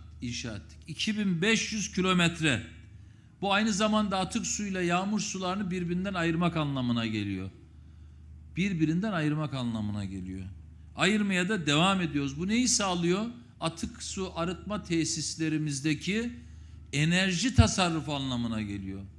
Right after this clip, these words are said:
Bu s-, milyarlarca lira, az bir şeyden bahsetmiyoruz. Tabii ki çevreyi de koruyoruz. Aynı zamanda atık sudan ayırınca yağmur suyunun doğal su kaynaklarına erişmesini sağlıyoruz. Ama denize, ama barajlara.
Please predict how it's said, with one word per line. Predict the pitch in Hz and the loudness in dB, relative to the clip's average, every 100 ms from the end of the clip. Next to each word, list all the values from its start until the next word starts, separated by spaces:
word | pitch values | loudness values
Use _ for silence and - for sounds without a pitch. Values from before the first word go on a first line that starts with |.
| - - - - | -20 -20 -20 -12
Bu | 131 | -10
s-, | - 139 | -8 0
milyarlarca | 160 175 196 202 220 240 247 | 2 6 6 6 8 6 4
lira, | 240 208 139 127 | 4 4 2 2
az | 139 | -2
bir | 139 | 0
şeyden | 175 180 180 175 | 0 2 0 0
bahsetmiyoruz. | 175 170 233 240 226 143 101 - - - - - - | 2 2 0 -2 -2 -2 -4 -8 -14 -18 -18 -16 0
Tabii | 170 214 | 2 4
ki | 240 254 | 6 6
çevreyi | 226 214 208 214 | 8 6 4 2
de | 208 185 | 0 -2
koruyoruz. | 160 123 110 95 - - - - - - - - - | 0 0 0 -4 -8 -12 -14 -18 -18 -18 -18 -12 0
Aynı | 170 220 | 2 2
zamanda | 185 208 202 208 190 202 190 180 - - - - - - - - | 2 2 2 2 2 4 4 0 -10 -20 -20 -20 -20 -20 -12 -4
atık | 156 - - | -4 -2 2
sudan | - 190 190 185 | 2 2 -2 2
ayırınca | 180 185 214 208 190 | 4 4 4 2 4
yağmur | 151 160 185 233 | 4 4 4 4
suyunun | 208 - 190 190 226 185 | 4 2 0 2 0 2
doğal | 175 190 | 2 2
su | - 240 | 0 -2
kaynaklarına | 202 190 185 180 175 170 180 214 | 0 0 0 -2 -2 -2 0 0
erişmesini | 156 151 - 151 127 180 | 0 -2 -2 -4 -2 -2
sağlıyoruz. | 175 190 185 165 143 113 101 - - - - | 0 0 0 0 0 -2 -8 -14 -20 -12 -2
Ama | 247 254 233 | 2 2 4
denize, | 247 247 202 247 254 - - - - | 4 6 8 8 6 -4 -12 -18 -6
ama | 190 202 185 | 0 2 2
barajlara. | 170 165 156 135 139 120 101 | 2 4 2 2 -2 0 -2